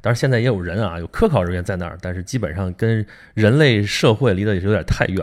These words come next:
了啊，所以把它扔一边儿。还有一个呢，就是美洲啊，美洲分成北美洲和南美洲，那算七大洲的时候就分开来算；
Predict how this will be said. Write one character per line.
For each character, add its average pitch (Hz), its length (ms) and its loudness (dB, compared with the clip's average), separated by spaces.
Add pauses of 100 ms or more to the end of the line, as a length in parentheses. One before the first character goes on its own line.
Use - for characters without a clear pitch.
(100)
了 - 80 -18
啊， - 140 -18
所 - 160 -8
以 92 60 -6
把 82 100 -10
它 110 140 -2
扔 127 160 2
一 107 40 2
边 123 140 2
儿。 - 60 -8 (480)
还 - 140 0
有 185 100 6
一 175 100 6
个 170 120 4
呢， 156 200 4
就 139 140 0
是 117 100 -2
美 95 380 -2
洲 95 200 -6
啊， 95 260 -12 (300)
美 123 180 6
洲 143 380 4
分 135 220 0
成 113 260 0
北 113 200 0
美 110 160 2
洲 92 160 0
和 92 320 -4
南 95 180 0
美 98 140 -2
洲， 73 220 -12
那 104 120 -6
算 113 320 2
七 139 140 -2
大 185 140 2
洲 117 120 2
的 107 120 0
时 98 100 -4
候 90 100 0
就 87 120 -4
分 113 180 -2
开 107 140 0
来 82 100 -4
算； - 180 -10